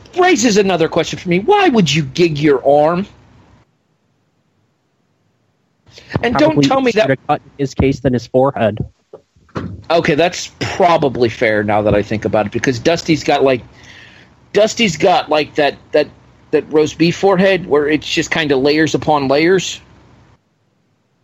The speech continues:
Speaker 1: Uh, what was the o-, who was the old wrestler that they used to say would take a quarter and actually stick it into his forehead and it would, like, disappear? Was it Abby?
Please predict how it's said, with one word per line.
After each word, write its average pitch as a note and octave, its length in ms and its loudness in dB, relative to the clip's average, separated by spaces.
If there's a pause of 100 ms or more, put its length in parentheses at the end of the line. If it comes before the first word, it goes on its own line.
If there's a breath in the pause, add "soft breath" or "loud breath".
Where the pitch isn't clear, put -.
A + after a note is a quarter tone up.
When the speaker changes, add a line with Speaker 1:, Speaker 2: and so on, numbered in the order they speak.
(1600)
Speaker 1:
Uh, F3 220 0
what G3+ 160 2
was G#3+ 180 0
the A3+ 160 2
o-, - 180 0
who F#3+ 140 2
was A#3 180 -2
the A#3+ 120 2
old G#3 140 4
wrestler G#3 360 2
that G3+ 120 0
they G3 100 0
used F#3 220 -2
to F3 80 -6
say G3 200 0
would F3+ 160 2
take F3+ 180 -2
a C#3+ 80 -2
quarter F3 380 2
and E3 100 0
actually D3+ 260 -4
stick - 320 -6
it D#3+ 80 -2
into D#3+ 220 2
his C3 100 2
forehead D3 400 2
and C3+ 140 -2
it C3+ 40 -8
would, F#2 120 0
like, A#2 140 0
disappear? C3+ 440 0
Was A#2+ 180 2
it B2 140 -2
Abby? F3 380 -2